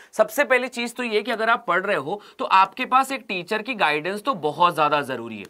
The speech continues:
आप जिन भी टीचर से पढ़ रहे हो, जिससे भी आपको पढ़ने का मन हो, एक टीचर्स को अपना गुरु मान लो और उनके साथ चीजों को स्टार्ट कर दो, ठीक है। जब तुम टीचर से पढ़ना स्टार्ट कर दोगे, तो बुक्स के नाम पे तुम्हें सिर्फ एनसीईआरटी की बुक लगेगी,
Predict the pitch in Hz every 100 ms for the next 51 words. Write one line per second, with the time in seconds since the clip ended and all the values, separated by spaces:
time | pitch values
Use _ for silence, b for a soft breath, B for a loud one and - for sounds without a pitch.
0 | b b 156 226 190 202 196 262 - -
1 | 233 226 247 185 165 247 175 214 - 277
2 | 247 208 220 202 180 175 190 190 180 220
3 | 202 180 180 170 196 180 175 165 180 139
4 | 147 180 180 190 240 262 B 190 202 202
5 | 196 208 208 190 196 175 156 165 202 180
6 | 151 131 - 107 98 95 _ _ _ -
7 | 196 240 240 B B B 254 254 302 285
8 | 240 233 262 277 208 175 208 240 - 233
9 | 220 220 185 190 220 226 143 175 - -
10 | 254 208 196 185 233 220 233 233 240 247
11 | - 190 202 226 226 214 202 180 170 180
12 | 190 170 160 117 107